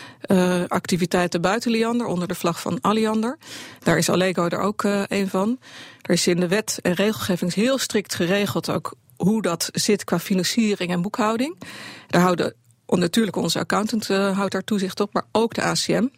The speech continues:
Die doen er ook regelmatig, doen ze daar onderzoek, eh, naar. En er komt steeds uit dat we daar ons daar netjes aan, eh, aan houden. En uiteindelijk, zeg maar, onze, ehm, andere activiteiten, zoals laadpalen,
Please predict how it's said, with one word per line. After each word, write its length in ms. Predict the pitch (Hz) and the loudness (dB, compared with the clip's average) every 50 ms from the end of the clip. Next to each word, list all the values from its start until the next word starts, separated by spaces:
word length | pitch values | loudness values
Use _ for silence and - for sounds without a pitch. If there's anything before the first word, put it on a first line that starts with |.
| _ _ _ _ | _ _ _ _
Die 220 | - - - 185 | -8 0 0 2
doen 120 | 170 180 185 | 4 4 2
er 80 | 165 | 2
ook 120 | - 165 165 | 0 0 0
regelmatig, 760 | 190 170 165 - 185 180 190 214 226 - 160 - - - - _ _ _ - | 0 -2 0 0 2 2 2 0 0 -2 -4 -4 -4 -10 -14 _ _ _ 0
doen 200 | - 180 196 202 | 2 4 4 4
ze 80 | - 240 | 4 2
daar 100 | 226 - | 2 2
onderzoek, 480 | 226 226 226 214 - 214 208 - - | 2 2 2 2 0 0 -2 -2 0
eh, 140 | 208 202 196 | 0 0 0
naar. 220 | 196 196 190 202 | 0 0 0 0
En 60 | 202 175 | -2 -4
er 60 | 156 | -4
komt 220 | - - 170 170 | -2 -2 -2 0
steeds 220 | - - 190 170 190 | 2 0 0 2 2
uit 180 | 190 185 180 | 0 0 0
dat 140 | - 185 - | -2 -2 0
we 60 | - | 0
daar 100 | 185 170 | 0 0
ons 120 | 175 175 - | 0 0 0
daar 140 | 185 180 | 0 2
netjes 360 | 185 190 180 - - 170 - - | 2 0 0 -2 -2 -4 -2 0
aan, 240 | 196 185 180 190 | 0 0 0 0
eh, 80 | 190 185 180 - - - - - - - - - - | 0 -2 -2 -4 -8 -14 -16 -16 -16 -16 -18 -8 -2
aan 160 | - 160 175 | 2 4 4
houden. 440 | 175 175 196 202 175 - - 233 - _ - - - - - - - - - - - - | 4 4 4 2 2 0 0 -2 -4 _ -16 -16 -14 -14 -14 -14 -16 -18 -20 -20 -12 -2
En 220 | - - 185 175 | 2 2 4 4
uiteindelijk, 500 | - 180 170 - 180 196 196 175 165 - | 4 2 2 2 2 2 2 2 0 0
zeg 180 | - - 170 - | 0 -2 0 0
maar, 120 | 190 175 | 0 0
onze, 480 | 165 165 180 175 170 175 175 175 170 175 - - - - - - _ _ - - | 0 0 0 2 2 2 2 2 0 -2 -6 -12 -20 -20 -20 -20 _ _ -12 -4
ehm, 500 | - - 190 190 180 175 180 185 185 190 175 - - - _ | 0 2 2 2 2 0 0 -2 -2 -4 -6 -6 -12 -8 _
andere 320 | - 196 214 214 202 185 175 | 2 2 4 4 2 2 0
activiteiten, 640 | 175 - - 202 175 180 - 196 180 190 190 185 | 0 -2 -2 -2 -2 0 0 0 0 0 0 -2
zoals 440 | - - 175 - 180 185 180 - - - | 0 0 0 0 0 0 0 -2 -2 -2
laadpalen, 720 | - 165 165 160 175 - - 202 190 190 196 208 226 262 | -2 0 0 0 -2 0 0 0 2 2 2 0 -2 -4